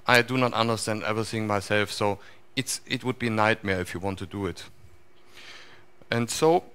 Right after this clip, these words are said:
we try to make a focus on this specific application, while Debian stays general, and at the universal operating system we want to, uh, provide support for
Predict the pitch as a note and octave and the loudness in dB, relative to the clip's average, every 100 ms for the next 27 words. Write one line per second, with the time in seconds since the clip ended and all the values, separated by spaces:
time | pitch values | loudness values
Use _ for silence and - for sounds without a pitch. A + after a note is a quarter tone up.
0 | - - - - - - - - C3 D#3 | -20 -20 -20 -20 -20 -18 -12 -4 -2 0
1 | C#3+ C3+ C3 B2+ B2 - - - C3 A#2+ | 4 6 6 4 -2 -16 -4 0 2 0
2 | - - - A#2 A#2+ B2 A2 - F#3 F#3 | -4 -20 -8 0 4 4 0 0 0 2
3 | E3 - - A#2+ A2+ E3+ - - C3 - | 0 -2 -4 -4 0 0 0 -2 0 0
4 | B2+ - A#2 G#2+ - C#3+ E3 E3 D3 - | 0 -2 -2 -4 -2 -2 0 -4 -6 -10
5 | - A#2+ A2+ D3 D3+ C3 - B2+ A#2+ A#2 | 0 2 2 2 2 2 0 2 2 0
6 | - - - B2+ E3+ F#3 F3 F3 E3+ - | -6 -12 4 6 8 6 6 4 2 -8
7 | - - - A2+ A2 G#2+ - - - - | -20 -20 -4 0 0 -2 -8 -12 -20 -20
8 | - G#2 G#2 G2+ G2+ F#2+ C#3 F#3 F#3 D#3 | -8 -8 -6 -4 -2 4 4 6 2 2
9 | D3 C#3+ C3+ C3 - B2+ C3 A#2 C3 B2 | 2 2 0 -4 -4 -2 -2 -4 -2 0
10 | B2+ - A#2+ A2+ - - - - A2+ A2 | 0 0 -6 -8 -14 -20 -20 -4 0 0
11 | - A2 A2 A2+ - A2 - G#2+ G#2+ G#2+ | 0 2 6 6 4 -4 0 0 2 -2
12 | G2+ | -4